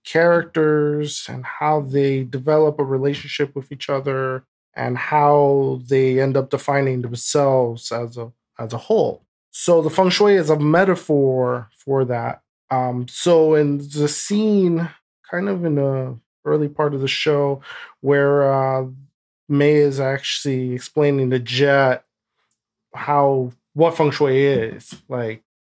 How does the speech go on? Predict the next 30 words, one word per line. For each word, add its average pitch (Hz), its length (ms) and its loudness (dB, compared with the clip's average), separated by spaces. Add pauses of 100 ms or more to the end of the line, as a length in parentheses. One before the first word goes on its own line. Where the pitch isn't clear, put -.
this 123 340 -6
is 120 140 -10
the 131 100 -4
solar, 135 720 -2
this 123 240 -10
is 123 180 -12
the 120 180 -10
earthy, 127 960 -4 (180)
these 127 220 -6
are 123 140 -8
the 120 200 -10 (460)
energies. 135 600 -4 (520)
It's 156 160 -4
kind 180 220 2
of 165 100 2
the 147 80 2
establishment 151 880 2
for 147 160 2
what 139 420 0
the 131 140 -4
whole 151 480 2
episode 143 1000 0
is 127 180 -2
all 127 220 -4
about. 127 500 -6 (360)
It's 135 200 -4
kind 147 300 0
of 131 200 -6
the 120 380 -4
shorthand 127 920 0